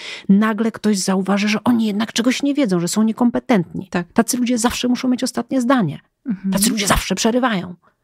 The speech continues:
Speaker 2: Ale to też my możemy podjąć decyzję, czy chcemy z takimi ludźmi mieć do czynienia, czy chcemy z nimi pracować.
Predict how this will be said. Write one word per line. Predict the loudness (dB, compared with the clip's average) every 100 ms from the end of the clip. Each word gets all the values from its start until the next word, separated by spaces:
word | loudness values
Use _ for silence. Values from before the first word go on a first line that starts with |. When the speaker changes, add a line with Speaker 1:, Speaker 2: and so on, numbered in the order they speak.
| _ -8
Speaker 2:
Ale | -2 -2
to | -2
też | -4 -2
my | 0
możemy | 0 -2 -4
podjąć | -4 -4 -2
decyzję, | -2 -4 -4 -4
czy | -4
chcemy | -4 -2 -2
z | -2
takimi | -4 -2 -2
ludźmi | -2 -2
mieć | -2
do | -4 -4
czynienia, | -2 -2 -4
czy | -4
chcemy | -2 0
z |
nimi | 0 -2
pracować. | -2 -4 -2 -4 -6 -12